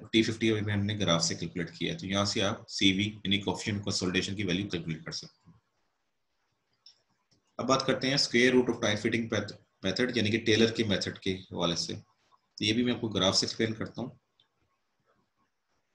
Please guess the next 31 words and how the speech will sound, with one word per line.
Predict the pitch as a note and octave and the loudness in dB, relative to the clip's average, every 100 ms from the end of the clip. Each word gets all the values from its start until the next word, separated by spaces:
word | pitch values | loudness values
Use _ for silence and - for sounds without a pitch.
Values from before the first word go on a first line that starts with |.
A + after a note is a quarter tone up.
| _ - | _ -4
अच्छा, | A#2 C3+ | -2 0
हमारे | B2 A#2 C3 | 4 4 6
पास | D3 D3 - C3+ C#3 C#3 C#3+ G2+ | 6 6 6 4 2 2 0 0
जो | A2 A2+ F2 | 2 2 4
y | F#2 C#3+ | 6 6
axis | E3 - C3 C3 | 6 2 0 -2
है | C3+ | -6
वही | - G#2 A#2 | -6 2 4
डायल | A#2+ F2+ G2 | 4 2 4
गेज | A#2+ B2 - | 6 6 4
reading | B2+ B2+ C3 | 0 0 -2
है, | C#3+ - _ _ _ _ - | -6 -10 _ _ _ _ -2
लेकिन | G#2+ A#2+ | 2 4
जो | A#2+ | 4
हमारे | A2 G#2 | 2 2
पास | A#2 A2+ A#2+ | 0 0 -2
x | - D#3+ | 2 2
axis | - B2 | 2 2
है | B2 | 2
वो | B2+ A2+ A2 - _ - | 2 0 -4 -12 _ -12
square | - - D#3+ E3 | -6 4 8 8
root | D3+ C3+ | 8 4
of | - | 2
time | F#2+ E2+ F2 | 2 2 -2
है। | E2+ - _ _ - | -10 -14 _ _ -4
तो | A2 | 0
आपने | A2+ C#3 | 2 0
plotting | C3+ A2 A2 C#3 D3 | 0 0 0 0 0
जो | D3 | 0
करनी | A#2 A2 A#2+ A#2+ | 0 0 -2 -2
है | G2+ | -4